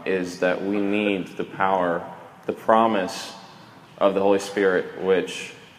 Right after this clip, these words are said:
the promise of the Father for the disciples of Yeshua. We need it, desperately. And we also need, so those two things are, are,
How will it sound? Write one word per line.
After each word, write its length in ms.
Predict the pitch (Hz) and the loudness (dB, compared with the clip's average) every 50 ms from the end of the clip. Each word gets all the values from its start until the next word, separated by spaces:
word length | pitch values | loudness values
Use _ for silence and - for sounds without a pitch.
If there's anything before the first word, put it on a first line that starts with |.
| - - - - | -20 -20 -8 -6
the 60 | - | -6
promise 400 | 113 - - 131 131 135 139 131 | -2 4 6 8 8 8 6 4
of 80 | - 110 | 2 0
the 60 | 104 | 0
Father 500 | 104 - - 107 104 104 104 - - 90 | 0 2 4 6 8 6 6 4 2 -2
for 400 | - - - 110 101 101 98 95 | -2 -4 -2 0 2 4 4 4
the 100 | 95 92 | 2 0
disciples 680 | 85 92 92 - 92 95 92 90 - 92 90 90 - | -2 -4 -2 0 0 0 0 0 0 -4 -4 -4 -6
of 180 | - - 85 85 | -4 -4 -4 -4
Yeshua. 480 | 90 90 - - - 80 80 76 65 - - - - - - - - - - - - - - - - - - - - - - - - - - - - - - - - - - - - - - - | -6 -8 -10 -8 -8 -6 -6 -6 -6 -8 -12 -18 -20 -20 -20 -20 -20 -20 -20 -20 -20 -20 -20 -20 -20 -20 -20 -20 -20 -20 -20 -20 -20 -20 -20 -20 -20 -20 -20 -20 -20 -20 -20 -20 -20 -20 -8 0
We 180 | 104 120 123 117 | 2 4 4 6
need 220 | 110 110 107 - | 4 2 2 0
it, 200 | - - - - - - - - - - - - - - - - - - - - - - - - | -4 -6 -8 -10 -14 -16 -18 -18 -20 -20 -20 -20 -20 -20 -20 -20 -20 -20 -20 -20 -20 -20 0 6
desperately. 640 | 110 107 107 107 - - 95 87 - 65 65 - - - - - - - - - - - - - - - - - - - - - - - - - - - - - - - - - - - - - - - - - - - - - - - - - - - - - - - - - - - - - - - | 6 8 8 6 2 -2 -2 -2 -2 -2 -4 -6 -8 -10 -14 -18 -20 -20 -20 -20 -20 -20 -20 -20 -20 -20 -20 -20 -20 -20 -20 -20 -20 -20 -20 -20 -20 -20 -20 -20 -20 -20 -20 -20 -20 -20 -20 -20 -20 -20 -20 -20 -20 -20 -20 -20 -20 -20 -20 -20 -20 -20 -20 -20 -20 -20 -20 -20 -20 -20 -20 -12 0 4
And 160 | 117 123 127 | 4 6 8
we 100 | 131 135 | 10 10
also 440 | 123 117 120 127 - - - 123 110 | 12 12 12 10 8 6 4 4 4
need, 440 | 110 104 101 95 92 95 98 95 - - - - - - - - - - - - - - - - - - - - - - - - - - - - - - - - - - - - - - - - - - - | 4 2 2 2 2 0 -2 -2 -4 -10 -14 -16 -18 -20 -20 -20 -20 -20 -20 -20 -20 -20 -20 -20 -20 -20 -20 -20 -20 -20 -20 -20 -20 -20 -20 -20 -20 -20 -20 -20 -20 -20 -20 -20 -20 -20 -20 -20 -20 -20 -18
so 180 | - - 117 | -4 -2 2
those 320 | 110 117 131 143 139 135 - | 4 6 6 6 6 4 2
two 160 | - 147 135 | 0 0 0
things 380 | 131 - 131 123 117 113 110 113 | 2 2 2 4 4 2 4 4
are, 140 | 107 92 | 4 4
are, 460 | - - 104 101 98 101 98 - - | 6 6 6 8 8 6 4 2 -2